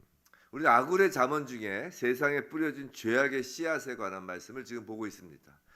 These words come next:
크게 네 묶음으로 나누어서 보고 있었는데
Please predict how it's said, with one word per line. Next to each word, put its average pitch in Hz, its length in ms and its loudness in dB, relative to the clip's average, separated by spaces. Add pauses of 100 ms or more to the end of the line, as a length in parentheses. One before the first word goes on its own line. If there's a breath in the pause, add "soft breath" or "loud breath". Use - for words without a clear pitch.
(300 loud breath)
크게 165 380 -4
네 127 340 2
묶음으로 123 640 -6
나누어서 113 640 -2
보고 101 240 -8
있었는데 101 680 -12